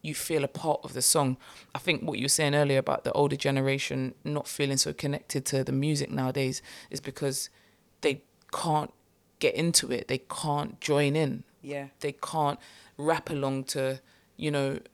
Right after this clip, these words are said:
Speaker 1: I don't wanna say names just in
Speaker 2: Mm.
Speaker 1: case people start getting offended, but they can't rap along to this music, like, "Dip, dip, when I'm gonna dip man down and
Speaker 2: They
Speaker 1: get
Speaker 2: can't,
Speaker 1: man
Speaker 2: they
Speaker 1: dip."
Speaker 2: can't
Speaker 1: They
Speaker 2: talk
Speaker 1: can't, they,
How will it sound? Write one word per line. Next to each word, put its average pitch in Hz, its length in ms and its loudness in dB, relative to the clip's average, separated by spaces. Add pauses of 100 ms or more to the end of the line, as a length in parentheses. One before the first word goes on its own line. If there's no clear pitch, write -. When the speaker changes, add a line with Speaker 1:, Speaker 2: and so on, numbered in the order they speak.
Speaker 1:
I 156 60 4
don't 147 140 4
wanna 143 160 2
say 143 220 4
names 147 380 2
just 139 200 -2
in 143 60 -2
Speaker 2:
Mm. 151 40 -4
Speaker 1:
case 143 180 0
people 147 300 -6
start - 240 -4
getting 120 180 -2
offended, 143 420 0
but - 120 -2
they 143 80 -2
can't 170 380 -4
rap 165 240 2
along 143 280 -2
to - 120 -4
this 139 280 2 (440)
music, 151 400 4
like, - 160 -2
"Dip, - 180 -6
dip, - 200 -4
when 202 120 4
I'm 190 80 4
gonna 180 160 0
dip - 260 -6
man 190 140 -2
down 190 300 4
and 190 80 2
Speaker 2:
They 175 60 4
Speaker 1:
get 202 120 6
Speaker 2:
can't, 233 100 4
Speaker 1:
man 180 60 6
Speaker 2:
they 226 60 4
Speaker 1:
dip." - 60 0
Speaker 2:
can't 254 160 8
Speaker 1:
They 185 60 8
Speaker 2:
talk 285 120 4
Speaker 1:
can't, 196 140 8
they, 196 60 2